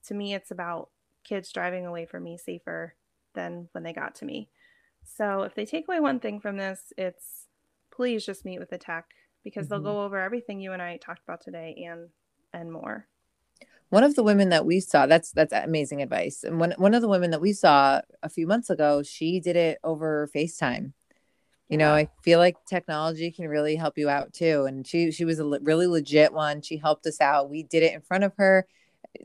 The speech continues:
Speaker 2: I, it, I was so impressed with how smoothly, smoothly that went. So, um, yeah. So where can someone find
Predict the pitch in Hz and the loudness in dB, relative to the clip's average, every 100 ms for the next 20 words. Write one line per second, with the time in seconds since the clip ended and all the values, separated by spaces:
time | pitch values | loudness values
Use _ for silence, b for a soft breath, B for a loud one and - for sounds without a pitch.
0 | - 110 160 - - 165 - 139 175 165 | -6 0 0 0 -2 -2 2 2 2 0
1 | - 170 170 180 175 160 - 156 165 147 | 2 2 2 4 4 4 -4 -8 -4 -4
2 | - 160 151 147 151 - - 190 220 180 | -4 -8 -6 -4 -4 -6 0 6 6 6
3 | 160 147 135 143 135 139 - 165 147 143 | 6 6 6 2 -2 -6 0 4 6 4
4 | - _ _ _ - 156 156 151 147 147 | 0 _ _ _ -4 0 2 0 -2 -6
5 | 147 _ _ _ _ _ _ _ _ - | -10 _ _ _ _ _ _ _ _ -4
6 | 160 214 165 - 202 170 196 214 240 262 | 2 4 4 6 4 6 4 4 2 -2
7 | 240 196 - 180 160 160 - 165 160 156 | -8 -8 -6 -6 -6 -8 -6 -4 -2 -4
8 | 151 151 | -6 -10